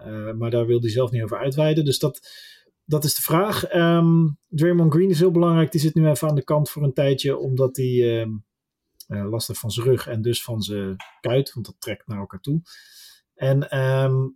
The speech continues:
eh, eh, maar dit team is gewoon, als je ziet hoe de jonkies spelen, Andrew Wiggins heeft eindelijk de plek gevonden waar hij helemaal tot zijn recht komt. Eh, je ziet regelmatig highlights van, eh, eh, van Poole en, eh, die, die, eh, Payton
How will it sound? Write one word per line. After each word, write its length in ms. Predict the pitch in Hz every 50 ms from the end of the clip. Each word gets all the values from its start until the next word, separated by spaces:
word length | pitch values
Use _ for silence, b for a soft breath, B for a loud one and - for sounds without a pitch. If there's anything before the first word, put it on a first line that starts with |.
| _ _ _ _ _ -
eh, 560 | - 117 117 117 120 120 - - 123 117 117
eh, 60 | 117
maar 140 | 127 135 139
dit 160 | 151 147 -
team 160 | 196 196 180
is 180 | 165 131 - -
gewoon, 260 | - 151 143 143 143
als 140 | 139 131 123
je 80 | 139
ziet 180 | 127 131 165 -
hoe 80 | 151 139
de 60 | 135
jonkies 300 | 135 147 151 131 139 127
spelen, 560 | - - 147 139 139 135 135 135 131 135 139
Andrew 320 | 151 147 139 139 135 127 120
Wiggins 280 | 139 143 139 147 135 -
heeft 180 | 135 127 131
eindelijk 580 | - - 127 135 135 131 131 123 127 - - - _ _ _ _ _
de 120 | - 123 -
plek 240 | - 143 139 -
gevonden 380 | - 120 - - 131 131 127 120
waar 180 | 127 123 123 117
hij 100 | 123 123
helemaal 300 | 127 123 127 127 123 120
tot 160 | - - -
zijn 140 | - 120 120
recht 200 | 165 - - -
komt. 320 | - 117 113 117 120 - B B B B B B B B B B _
Eh, 320 | - 113 107 110 110 113
je 100 | 113 113
ziet 180 | 110 131 127 127
regelmatig 560 | 120 135 131 123 131 131 127 123 - 104 117
highlights 440 | 120 127 131 131 120 120 117 - -
van, 220 | - 120 117 120 117
eh, 420 | 120 120 120 120 120 120 120 120
eh, 460 | 120 - - 135 120 117 117 120 120 120
van 240 | - - 127 123 117
Poole 440 | - 156 147 147 143 139 135 127 - _ _ _ _ _ _ _ _ _ _ _ _ _ _ - - - _ _
en, 280 | - 113 104 104 104 101
eh, 380 | 101 98 92 95 95 95 92 92
die, 160 | 98 107 104
die, 320 | 98 110 107 107 101 101 98
eh, 180 | 101 101 95 -
Payton 520 | 147 143 147 135 139 139 127 123 113 b